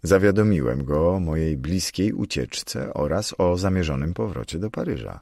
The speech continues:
"Ale w jaki sposób? Gdzie pan wówczas przebywał? Jakim cudem był pan w stanie to zrobić?"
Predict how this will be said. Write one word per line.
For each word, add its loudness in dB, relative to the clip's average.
"Ale 8
w 6
jaki 6
sposób? 0
Gdzie 6
pan -2
wówczas -6
przebywał? -4
Jakim 6
cudem 2
był 2
pan 0
w -4
stanie 2
to 6
zrobić?" 0